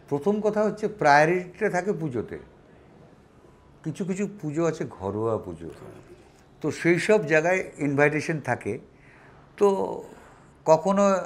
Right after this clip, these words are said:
আমার বন্ধু আছে বিশ্বনাথ পল্টু যে আছে, বিশ্বনাথ বোস,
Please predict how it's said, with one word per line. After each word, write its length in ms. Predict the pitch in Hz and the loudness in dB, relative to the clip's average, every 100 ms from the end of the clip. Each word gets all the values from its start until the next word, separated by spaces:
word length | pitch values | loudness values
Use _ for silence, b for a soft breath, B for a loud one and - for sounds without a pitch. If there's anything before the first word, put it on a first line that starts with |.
| - | -4
আমার 220 | 160 170 | -2 -2
বন্ধু 440 | 147 160 160 160 | 0 -2 0 0
আছে 480 | 165 160 160 151 139 | 0 0 -2 -2 -4
বিশ্বনাথ 560 | 127 135 - 147 139 139 - - - - | -4 -6 -4 -4 -4 -6 -10 -20 -10 -2
পল্টু 360 | 135 127 131 127 - _ - 156 | -2 -2 -6 -10 -18 _ -20 -14
যে 200 | 117 127 | -6 -6
আছে, 280 | 117 117 117 | -6 -8 -10
বিশ্বনাথ 360 | 120 - 127 117 | -10 -8 -8 -8
বোস, 220 | 117 | -8